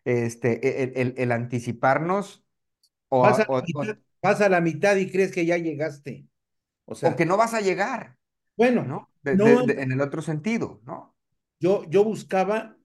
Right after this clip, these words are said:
Speaker 2: no anticipar ningún logro, ¿sí?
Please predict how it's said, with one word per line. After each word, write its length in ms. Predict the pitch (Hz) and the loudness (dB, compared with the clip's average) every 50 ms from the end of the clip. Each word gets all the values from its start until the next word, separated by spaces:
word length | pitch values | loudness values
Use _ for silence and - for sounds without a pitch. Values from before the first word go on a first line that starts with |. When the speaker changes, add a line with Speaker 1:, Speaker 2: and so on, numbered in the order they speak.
| _ _ _ _ | _ _ _ _
Speaker 2:
no 400 | 175 170 175 180 190 185 185 180 | -6 -4 -2 0 0 0 0 -2
anticipar 720 | 170 151 139 139 139 - - 143 139 139 139 151 147 143 | -4 -6 -8 -10 -12 -12 -10 -10 -10 -6 -4 -4 -2 -2
ningún 420 | 143 135 131 120 120 127 127 117 110 | -2 -2 -4 -4 -4 -4 -4 -4 -2
logro, 320 | 107 101 98 95 - _ _ _ _ _ _ _ _ _ _ _ _ _ _ _ _ _ _ _ _ _ _ _ _ _ _ _ | -4 -4 -6 -8 -12 _ _ _ _ _ _ _ _ _ _ _ _ _ _ _ _ _ _ _ _ _ _ _ _ _ _ _
¿sí? 400 | - - 135 139 151 - - - | -20 -12 -10 -10 -10 -10 -14 -18